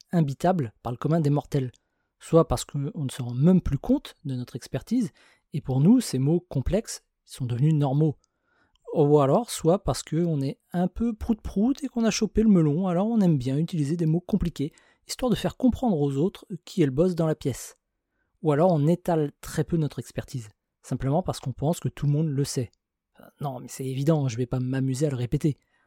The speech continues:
Alors qu'en vrai, ben non, ce qui est évident pour certains ne l'est pas pour d'autres. C'est le concept des quatre phases de l'apprentissage de Maslow. D'abord, il y a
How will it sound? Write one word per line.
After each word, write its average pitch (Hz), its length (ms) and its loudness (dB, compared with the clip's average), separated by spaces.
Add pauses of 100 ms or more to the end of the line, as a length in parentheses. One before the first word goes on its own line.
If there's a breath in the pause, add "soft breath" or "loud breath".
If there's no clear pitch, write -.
(120)
Alors 165 200 -2
qu'en 160 160 2
vrai, 160 340 0 (280)
ben 110 160 -4
non, 143 280 2 (120)
ce - 120 -18
qui 135 100 -6
est 123 100 -8
évident 147 280 0
pour - 180 -10
certains 143 300 -4
ne 170 120 0
l'est 131 160 -2
pas 147 140 -4
pour 151 180 -2
d'autres. 123 300 -8 (520)
C'est - 200 -6
le 131 80 0
concept - 720 0
des 127 280 -8
quatre - 380 -6
phases 151 520 -2 (120)
de 135 80 -6
l'apprentissage 143 640 -6
de 143 80 -2
Maslow. 147 480 -4 (580)
D'abord, 135 220 -2
il 123 80 -6
y 123 60 -4
a - 80 -8